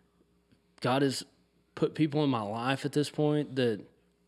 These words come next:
is super gentle with me too. Um, I think this is about the time I met Derek. Um, I had known Randy. Randy, I'd known Randy before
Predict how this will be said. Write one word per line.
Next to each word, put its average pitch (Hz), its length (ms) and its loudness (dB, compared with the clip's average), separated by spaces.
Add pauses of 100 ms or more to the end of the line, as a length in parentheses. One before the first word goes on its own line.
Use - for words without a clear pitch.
(400)
is 135 120 0
super 143 480 6
gentle 131 340 0
with 120 160 0
me 120 120 -2
too. 107 400 -4 (680)
Um, 120 440 -2 (580)
I 117 60 -8
think 123 180 -6
this 135 180 0
is 131 100 0
about 127 200 4
the 123 60 -6
time 127 260 2
I 120 60 0
met 113 220 -2
Derek. 127 420 2 (520)
Um, 113 320 -4
I 147 120 6
had 165 80 6
known 117 220 0
Randy. 113 460 2 (360)
Randy, 131 540 4
I'd 170 200 4
known 151 180 8
Randy 120 480 6 (220)
before 120 580 4